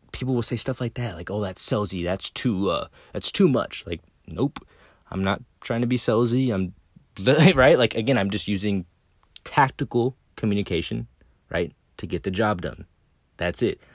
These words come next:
I'm not being pushy. I'm not forcing a sale. I'm not doing any of that. Um, so anyway, these are just things to, to think about, right? So again, coming on this podcast, like, even creating the podcast, I just literally thought, like, hey,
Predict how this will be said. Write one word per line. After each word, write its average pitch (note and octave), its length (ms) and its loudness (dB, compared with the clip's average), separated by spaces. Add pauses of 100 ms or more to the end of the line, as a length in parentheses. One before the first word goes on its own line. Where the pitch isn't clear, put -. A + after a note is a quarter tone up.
(120)
I'm F2+ 40 -6
not F2+ 180 -2
being C#3 180 0
pushy. C3 480 -2 (500)
I'm G2 100 -2
not - 140 -4
forcing A#2+ 460 2
a B2 60 0
sale. A2+ 440 0
I'm G#2+ 80 -2
not B2 140 2
doing C3 200 2 (120)
any C#3+ 200 4
of F#2 100 -2
that. E2 200 -6 (1200)
Um, F2+ 240 -4 (440)
so D3 140 0
anyway, D#3+ 400 2 (160)
these E3 180 2
are F3+ 60 0
just F#3+ 180 -2
things D#3+ 180 -2
to, - 220 -8
to - 100 -4
think C#3 240 -4
about, - 240 -6 (100)
right? G#2 180 -2
So - 100 2
again, B2+ 220 0 (1040)
coming C#3+ 200 2
on C#3 120 2
this A#2+ 100 0
podcast, A#2+ 520 0
like, F#2 180 0 (320)
even C#3+ 260 2
creating C3+ 560 0
the F2+ 60 0
podcast, - 560 -6 (360)
I C#3 160 4
just C3+ 280 0
literally C3+ 320 4
thought, A#2+ 260 -2
like, F#2+ 140 -2
hey, F#2+ 180 2